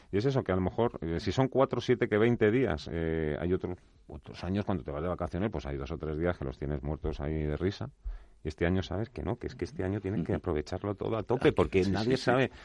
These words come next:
Speaker 2: Pues
Speaker 1: lo
Speaker 2: eso,
Speaker 1: que
Speaker 2: eso
Speaker 1: puede
Speaker 2: es lo,
Speaker 1: pasar
Speaker 2: lo
Speaker 1: próximamente.
Speaker 2: especial.
Speaker 1: Creo que
Speaker 2: No, no, ahí lo que tú estás diciendo y sobre todo, eh, también es un, va a ser un momento para des-, redescubrir o descubrir nuestro propio país. Es decir, tenemos que apoyar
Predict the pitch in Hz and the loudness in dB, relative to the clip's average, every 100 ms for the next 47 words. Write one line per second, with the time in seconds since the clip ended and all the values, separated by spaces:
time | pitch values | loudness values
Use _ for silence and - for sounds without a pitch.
0 | - - 87 95 98 101 95 95 117 104 | -14 -8 0 2 4 4 6 8 8 8
1 | 101 87 92 95 87 98 92 95 - - | 6 6 4 4 4 4 2 0 -4 -14
2 | - - 107 110 104 95 87 85 71 104 | -8 0 2 4 4 6 4 0 -2 0
3 | 110 120 78 78 90 - 87 78 92 90 | 2 2 0 -2 -2 -2 -2 -4 -6 -2
4 | 123 107 107 123 92 80 76 104 131 139 | -2 -2 -2 -4 -4 -6 -2 0 0 -2
5 | - - - - _ - - 80 73 78 | -12 -20 -20 -20 _ -14 -8 -6 -6 -8
6 | 85 - - 95 - - - - 95 131 | -10 -10 -12 -12 -12 -14 -12 -6 -2 -2
7 | - 107 104 120 123 95 95 - 113 104 | 0 -2 0 0 0 0 0 -2 -4 -2
8 | 80 80 - 80 73 78 76 - 76 98 | -2 -4 -10 -10 -4 -2 -2 -4 -2 -2
9 | - 73 78 - 71 78 110 117 - 80 | 0 -2 -4 -8 -6 -2 2 0 0 -6
10 | - - 110 92 87 127 - - - - | -4 -4 -2 -2 -4 -6 -8 -20 -20 -20
11 | - - 76 101 - 76 87 - 98 98 | -20 -6 -2 0 0 0 -2 -2 -2 0
12 | 92 107 | 2 0